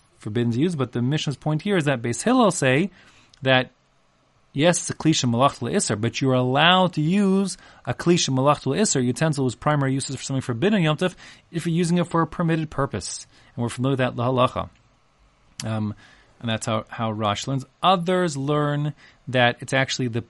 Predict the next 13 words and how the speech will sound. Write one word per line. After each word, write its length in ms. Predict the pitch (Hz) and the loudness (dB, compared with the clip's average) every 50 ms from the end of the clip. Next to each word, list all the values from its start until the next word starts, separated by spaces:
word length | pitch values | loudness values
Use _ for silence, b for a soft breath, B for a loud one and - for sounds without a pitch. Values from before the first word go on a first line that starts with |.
| _ - | _ -18
category 720 | - - - 165 165 160 131 120 120 117 113 113 113 - | -10 0 2 2 2 2 0 0 0 0 0 0 -2 -2
of 140 | - 110 110 | -6 -4 -2
muktzah 400 | 120 139 156 - - - - 117 | 0 0 0 0 -2 -6 -4 -2
of 200 | 117 110 101 104 | -2 -4 -4 -6
this 160 | 107 - - - | -8 -8 -6 -2
Eli 320 | 156 160 156 156 156 165 156 B B B B B - | 0 0 2 2 2 0 -2 B B B B B -8
is 440 | - 131 123 113 107 104 - - _ b b b b b b _ - | -4 -2 -2 -2 -2 -6 -8 -10 _ b b b b b b _ -8
a, 100 | 120 113 - _ _ _ - - | -8 -8 -8 _ _ _ -16 -6
is 380 | - 123 104 104 - - - - - | -6 -6 -6 -6 -12 -16 -16 -14 -8
muktzah 540 | 160 127 123 151 165 - - - - 131 117 | -4 0 0 0 0 -2 -2 -2 -2 0 0
machmas 580 | 117 123 131 139 135 - - 123 117 110 - - | 2 2 2 0 0 -2 -2 -4 -4 -4 -6 -8
chesron 580 | - - 147 139 - - - 123 113 101 98 - | -6 -4 -2 -2 -2 -2 -2 -4 -4 -6 -6 -6
kis, 540 | - - 156 233 262 - - - - - | -2 2 2 2 2 0 -4 -8 -10 -12